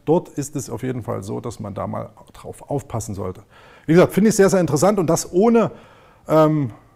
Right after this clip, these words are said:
sage ich mal, großen Aufwand. Ja, der Chart selber signalisiert hier ein mögliches Ausbruchssetup, aber die Saisonalität, die Statistik gibt mir hier sozusagen noch positives Feedback, dass es tatsächlich zu einem Ausbruch nach oben kommen könnte. Und das ist, wie gesagt, ein Grund-, grundsätzlich guter Datensatz,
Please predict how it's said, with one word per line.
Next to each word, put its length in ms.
sage 200
ich 40
mal, 60
großen 340
Aufwand. 480
Ja, 120
der 100
Chart 320
selber 420
signalisiert 640
hier 140
ein 140
mögliches 400
Ausbruchssetup, 880
aber 180
die 120
Saisonalität, 1000
die 80
Statistik 640
gibt 180
mir 140
hier 120
sozusagen 500
noch 160
positives 500
Feedback, 380
dass 160
es 100
tatsächlich 560
zu 100
einem 140
Ausbruch 340
nach 120
oben 240
kommen 220
könnte. 280
Und 140
das 140
ist, 80
wie 80
gesagt, 260
ein 60
Grund-, 480
grundsätzlich 640
guter 300
Datensatz, 720